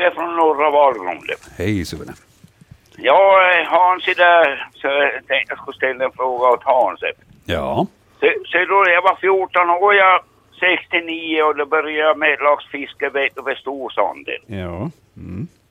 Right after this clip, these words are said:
Speaker 1: Utanför Rönnskär och, och det här, och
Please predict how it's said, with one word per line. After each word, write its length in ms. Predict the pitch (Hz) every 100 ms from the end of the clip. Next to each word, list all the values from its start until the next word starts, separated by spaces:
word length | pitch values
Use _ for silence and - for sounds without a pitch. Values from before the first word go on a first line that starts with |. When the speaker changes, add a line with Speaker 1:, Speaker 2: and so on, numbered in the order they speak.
| _
Speaker 1:
Utanför 640 | 127 131 - 127 131 123
Rönnskär 760 | 120 127 123 117 135 131 120 113
och, 240 | 117 110 - _ _ _
och 180 | 107 113
det 60 | 120
här, 400 | 120 113 117 117
och 180 | 110